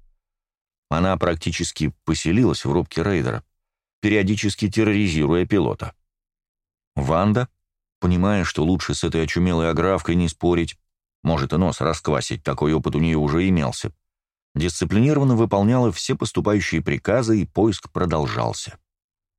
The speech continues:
Скар сидел в своей каюте прямо на палубе, поджав под себя ноги. После потери хозяина он осунулся и потерял вкус к жизни. Нет, бывший телохранитель не стремился погибнуть,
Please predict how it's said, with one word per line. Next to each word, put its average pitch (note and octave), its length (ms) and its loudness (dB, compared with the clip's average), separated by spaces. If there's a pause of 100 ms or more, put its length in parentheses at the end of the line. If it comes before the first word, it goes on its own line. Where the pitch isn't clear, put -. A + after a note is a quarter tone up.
(1300)
Скар F2+ 300 -4
сидел E2 340 0
в - 60 -8
своей E2 420 0
каюте F2 460 -2
прямо E2 240 0
на D#2 140 0
палубе, F2+ 360 -2
поджав D2 400 -4
под - 160 -6
себя D2+ 280 -6
ноги. A#1+ 400 -6 (1300)
После C#2 280 -4
потери C#2+ 340 -4
хозяина C2 560 -4
он B1 120 -4
осунулся C#2 640 -4 (540)
и - 80 -4
потерял G#2+ 380 0
вкус F#2 320 -2
к C2+ 80 -6
жизни. B1 500 -6 (1200)
Нет, F2 360 0
бывший C#2+ 400 -2
телохранитель D#2+ 640 0
не F2 120 2
стремился A#2+ 500 -2
погибнуть, D#2 580 -2